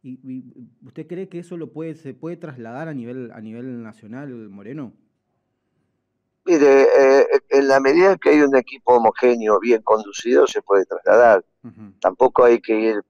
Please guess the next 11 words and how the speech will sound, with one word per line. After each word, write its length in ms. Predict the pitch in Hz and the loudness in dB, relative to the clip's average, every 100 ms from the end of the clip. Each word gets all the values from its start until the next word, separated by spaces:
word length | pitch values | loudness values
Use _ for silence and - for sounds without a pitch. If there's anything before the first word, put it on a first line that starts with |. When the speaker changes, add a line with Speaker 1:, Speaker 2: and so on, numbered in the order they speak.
| _ 110 | _ -6
Speaker 2:
hay 120 | 107 | -4
que 120 | 104 | -2
pensar 380 | 104 104 113 107 | -2 -2 0 0
que 100 | 101 | -2
se 140 | - | 0
van 140 | 98 101 | -2 -2
a 20 | |
inventar 380 | 95 101 98 - | -8 -4 -2 0
cosas, 440 | 156 135 - 92 | 0 0 -2 -4
digamos. 320 | 87 92 90 | -4 -6 -8
Speaker 1:
Sí. 280 | 90 87 | -10 -18